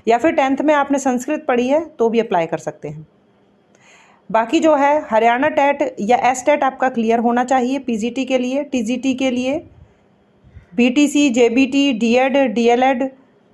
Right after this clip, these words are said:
या फिर बीएड वाले या बीएड स्पेशल एजुकेशन वाले सभी अप्लाई कर सकते हैं। बीएलएड अगर आपने चार साल का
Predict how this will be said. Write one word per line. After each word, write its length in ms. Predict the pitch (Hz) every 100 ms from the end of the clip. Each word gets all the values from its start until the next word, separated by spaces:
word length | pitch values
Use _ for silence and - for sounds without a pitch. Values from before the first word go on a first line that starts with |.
| - - _ _ _
या 260 | 185 220 247
फिर 280 | 254 269 262
बीएड 380 | 190 220 240 269
वाले 320 | 269 262 262
या 200 | 247 220
बीएड 320 | 196 233 254 240
स्पेशल 380 | - 240 269
एजुकेशन 480 | 254 240 247 254 254
वाले 180 | 247 254
सभी 260 | 254 254 294
अप्लाई 300 | 285 247 233
कर 140 | 262
सकते 260 | 254 262 269
हैं। 180 | 311 254
बीएलएड 380 | 233 233 262 247
अगर 180 | 247
आपने 220 | 240 247 240
चार 220 | 240 220
साल 220 | 208 220
का 140 | 220